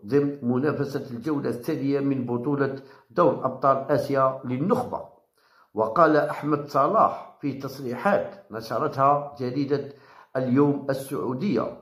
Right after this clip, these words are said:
"لو كنت مسؤول في الاتحاد الدولي لكرة القدم الفيفا، كنت طلبت خوض الهلال مبارياته في الدور الإنجليزي." وأضاف المدرب نادي الشرطة العراقي:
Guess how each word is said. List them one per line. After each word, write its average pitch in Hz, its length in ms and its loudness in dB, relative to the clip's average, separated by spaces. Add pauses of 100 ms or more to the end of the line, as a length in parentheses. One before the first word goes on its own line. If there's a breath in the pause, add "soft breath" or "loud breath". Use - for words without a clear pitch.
(120)
"لو 135 260 2
كنت - 420 0
مسؤول 139 600 -2
في 143 60 -10
الاتحاد 127 640 -6
الدولي 117 540 -4
لكرة 113 340 -4
القدم 165 420 0 (480 loud breath)
الفيفا، 127 600 -4 (340 soft breath)
كنت - 320 0
طلبت 135 440 2
خوض - 460 0 (160)
الهلال 135 560 0
مبارياته 143 760 0
في 135 60 -4
الدور 139 500 0 (280 loud breath)
الإنجليزي." 143 720 0 (220)
وأضاف 127 520 2
المدرب 139 560 0
نادي 143 240 0
الشرطة 170 420 0
العراقي: 147 680 -2